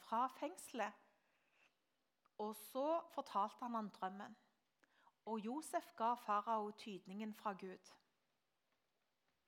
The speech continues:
Og med det så fulgte der også en, en strategi for hvordan de skulle gå fram i møte med en kommende hungersnød.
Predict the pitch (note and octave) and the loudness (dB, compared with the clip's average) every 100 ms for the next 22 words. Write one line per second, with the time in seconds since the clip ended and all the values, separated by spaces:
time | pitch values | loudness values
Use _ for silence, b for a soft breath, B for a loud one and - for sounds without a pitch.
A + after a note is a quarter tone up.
0 | _ _ _ _ b b b b b - | _ _ _ _ b b b b b -4
1 | G#3+ A3 A#3+ C4+ C4+ B3 G#3 - A#3+ A3 | -2 2 4 4 0 -4 -4 -2 0 2
2 | G#3+ A#3 G#3+ G#3+ G#3 G#3 - A3 - A#3+ | 2 2 -2 -2 -4 -4 -6 -8 -8 -8
3 | - C#4 F4+ - B B B - D4 - | -4 -2 -2 -4 B B B -6 -6 -2
4 | E4+ E4+ - - C#4+ - - B3 A#3 A3+ | -2 -2 -6 -2 0 -2 -6 -2 0 0
5 | A3 - A3 C#4+ - G3+ F3+ E3 F#3+ G3+ | 0 4 2 2 -6 -6 -4 -6 -6 -8
6 | G3 - E3+ E3 G3 F#3+ F#3+ G3+ - - | -6 -8 -8 -8 -8 -8 -8 -10 -10 -12
7 | - - | -12 -12